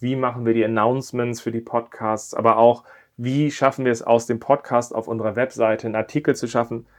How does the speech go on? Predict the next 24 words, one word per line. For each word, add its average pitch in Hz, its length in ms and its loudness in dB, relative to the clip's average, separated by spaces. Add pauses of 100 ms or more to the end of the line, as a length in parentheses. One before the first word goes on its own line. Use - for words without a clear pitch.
(140)
Weil 113 140 4
zu 117 120 -4
jeder 143 320 8
Folge, 139 340 6
die 123 120 0
wir 120 100 4
bisher 135 240 4
produziert 131 500 0
haben, 110 240 -2
gibt's 135 280 -2
ja 120 140 2
auch 123 200 4
auf 113 260 2 (380)
unserer 117 260 4
Webseite 120 440 4
enablechange 120 640 2
punkt - 140 -4
de 120 440 2 (340)
einen 117 220 2
vollwertigen 123 680 6
Artikel 131 560 4
mit 120 240 -2
einigen 117 400 0
Visualisierungen, 113 960 4